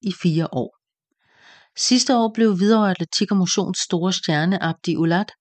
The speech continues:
taget for brug af doping, og nu er der fældet dom i sagen. Antidoping Danmark nedlagde påstand om udelukkelse i fire år. Den påstand valgte D I Fs dopingnævn at følge, da det ikke vurderede, at der var formildende omstændigheder, der kunne berettige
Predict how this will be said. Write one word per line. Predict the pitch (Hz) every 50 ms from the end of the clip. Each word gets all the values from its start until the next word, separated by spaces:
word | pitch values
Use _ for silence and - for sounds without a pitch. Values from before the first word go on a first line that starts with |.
| _ _ -
taget | - - 185 185 196 214 208
for | - 202 180
brug | - 185 180 - 165
af | 175 -
doping, | 175 165 175 - 214 202 190 - -
og | 190 185
nu | 180 180
er | 185
der | 202 185
fældet | - 208 190 190 185 -
dom | 170 143 139 - _ _
i | - 160
sagen. | - - - - 175 131 131 139 _ _ _ _ _ _ _ _ _ - - - - _ _ _
Antidoping | - 185 190 185 - - 185 - 196 180 180 196 190 185 180
Danmark | 185 170 170 180 185 185 180 185
nedlagde | 175 175 180 180 196 185 175 - -
påstand | 185 180 175 - - 208 185 170 -
om | 156 156 156 -
udelukkelse | 180 185 202 202 202 190 175 165 170 - - 180
i | 165 - - -
fire | 175 160 160 180 170
år. | 147 127 - - - _ _ _ _ _ _ _ _ - - _ _ _ -
Den | 196 208 214
påstand | - 202 190 180 - - 202 185 - 165 151
valgte | 160 156 156 156 - 190 180
D | 185 190 -
I | 175 160 165 165 160 147 170 175
Fs | - - - - _ - -
dopingnævn | 180 180 180 214 202 196 196 190 170 156 -
at | - -
følge, | - - 180 185 190 196 226 240 - - - - - _ _ - -
da | 185 185 185
det | 185 214
ikke | 190 - 226 240 240
vurderede, | - 214 - - 180 170 170 180 185 180
at | - - 170 - -
der | 170
var | 165 160 160 -
formildende | - 175 175 185 185 - 196 196 180
omstændigheder, | 151 143 - - - 170 - 175 190 190 190 185 180
der | 185 180
kunne | - - 196 -
berettige | 214 180 - 147 151 160 - 196 180 180